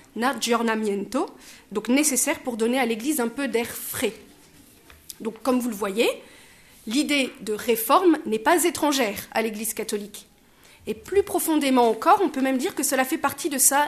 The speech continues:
nature. Pour ça, il faut repenser à l-, à l'image de la vigne développée par saint Jean. « Moi, je suis la vraie vigne, et mon Père est le vigneron », nous dit Jésus.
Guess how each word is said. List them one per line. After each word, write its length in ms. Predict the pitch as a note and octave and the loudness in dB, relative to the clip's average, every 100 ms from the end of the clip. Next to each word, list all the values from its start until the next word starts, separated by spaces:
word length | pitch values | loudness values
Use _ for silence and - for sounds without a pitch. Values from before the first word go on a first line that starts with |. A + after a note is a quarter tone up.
| - | -2
nature. 640 | A3+ A#3 C4+ C4+ - F#3+ - - - - - _ | -4 0 0 0 -4 -8 -10 -20 -20 -20 -20 _
Pour 140 | - | -6
ça, 100 | - | -2
il 80 | G4 | 0
faut 120 | - | 0
repenser 380 | C4+ D#4+ D#4+ - | -2 0 0 2
à 80 | F#4 | 2
l-, 260 | C4+ A#3+ - | 2 0 -4
à 200 | - A3+ | -2 0
l'image 600 | A3+ A3+ A3 C4 D4+ D#4 | 0 -4 -2 2 2 2
de 80 | G#3 | 0
la 140 | G#3+ A3+ | 0 0
vigne 460 | G#3 D#4 C4+ G#3 - | 4 8 8 6 -2
développée 460 | G3 A#3+ A3+ A#3+ A#3+ | -4 -2 -2 -2 -2
par 140 | A#3 | 0
saint 180 | - A3+ | 0 0
Jean. « 200 | G#3+ F3+ - - - - - - - - - - _ - _ | 0 -6 -14 -20 -20 -20 -20 -20 -20 -20 -20 -20 _ -20 _
Moi, 380 | A3+ B3 D#4 F#4+ - - | 2 4 4 2 -6 -10
je 120 | - B3 | -2 2
suis 220 | - D4+ | 4 4
la 120 | B3 | 4
vraie 240 | G#3 A#3+ | 2 0
vigne, 440 | B3 B3 B3+ G#3+ G3+ G#3 - - | 0 4 4 4 -2 -10 -18 -6
et 100 | A#3 | 0
mon 140 | A#3 A#3+ | 2 2
Père 360 | A#3+ D4 D#4 D#4 - | 2 2 2 0 -6
est 60 | A3+ | -4
le 100 | A3+ | -2
vigneron », 640 | A3 C#4+ B3+ B3 A3+ G3 - | 4 6 6 6 2 -2 -6
nous 120 | A3 G#3+ | -6 -4
dit 140 | G#3 | -4
Jésus. 400 | G3+ G3+ G3 F#3+ | -4 -4 -4 -8